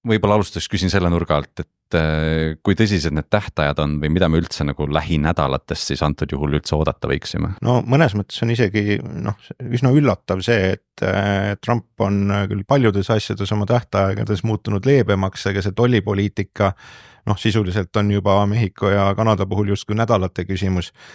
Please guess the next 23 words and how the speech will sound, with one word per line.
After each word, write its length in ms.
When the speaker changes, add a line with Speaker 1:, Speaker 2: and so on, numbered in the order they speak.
Speaker 2:
See 160
ei 80
jäta 320
väga 200
palju 280
läbirääkimise 800
ruumi, 320
aga 160
teisest 380
küljest 260
Mehhiko 380
ja 100
Kanadaga 420
tal 220
tõenäoliselt 560
mingit 280
väga 280
tugevat 420
läbirääkimiste 800
mahtu 320
ka 80
ei 80
olnud. 320